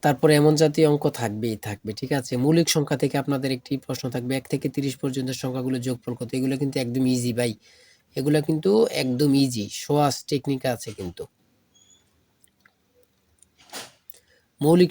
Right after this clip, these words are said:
সংখ্যা থেকে থাকতেই পারে, এখানে পরিধি থাকবে, ধারা থেকে অঙ্ক থাকবে।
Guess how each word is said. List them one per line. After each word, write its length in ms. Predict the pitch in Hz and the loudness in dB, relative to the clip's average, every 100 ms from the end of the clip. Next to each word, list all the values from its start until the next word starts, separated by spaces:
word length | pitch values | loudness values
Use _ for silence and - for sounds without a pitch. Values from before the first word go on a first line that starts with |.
| - | 2
সংখ্যা 220 | 156 160 147 | 2 2 2
থেকে 140 | 151 147 | 2 2
থাকতেই 380 | 131 - 165 147 123 | -2 -2 0 0 0
পারে, 180 | 92 85 - 110 | -4 -4 -8 -8
এখানে 260 | 131 135 147 135 _ - - | -4 0 0 -2 _ -16 0
পরিধি 340 | 165 160 151 143 | 2 4 2 0
থাকবে, 320 | 120 120 120 120 117 _ _ _ _ _ _ _ _ - | -2 -4 -4 -6 -8 _ _ _ _ _ _ _ _ -8
ধারা 300 | 123 131 143 | 2 4 4
থেকে 220 | 135 139 139 | 2 -2 -2
অঙ্ক 120 | 131 123 120 | -4 -4 -6
থাকবে। 300 | 117 117 | -6 -6